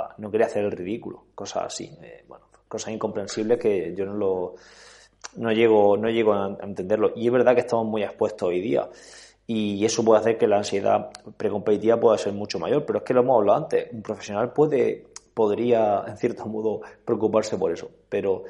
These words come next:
eh, pero es que nosotros no, no, recordar que no hay consecuencias, eh, no hay consecuencias importantes de un mal resultado, ¿vale?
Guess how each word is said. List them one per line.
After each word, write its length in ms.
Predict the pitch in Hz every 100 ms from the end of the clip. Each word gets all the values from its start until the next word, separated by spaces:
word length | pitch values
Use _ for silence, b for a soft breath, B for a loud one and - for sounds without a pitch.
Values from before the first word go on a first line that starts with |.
| B B B
eh, 500 | - - - - - -
pero 200 | 98 92
es 40 |
que 120 | - 104
nosotros 400 | 95 101 120 113
no, 240 | 92 135
no, 160 | 107 107 - 92
recordar 600 | 104 101 98 117 135 -
que 120 | 107
no 200 | 107 113
hay 100 | 120
consecuencias, 800 | 127 123 110 113 117 127 147 160 - -
eh, 560 | 98 95 92 85 - -
no 60 |
hay 40 | 113
consecuencias 400 | 127 107 117 123
importantes 340 | 107 104 120
de 60 | 117
un 100 | 110
mal 160 | 104
resultado, 540 | 101 104 92 - 69 - - _ -
¿vale? 200 | 113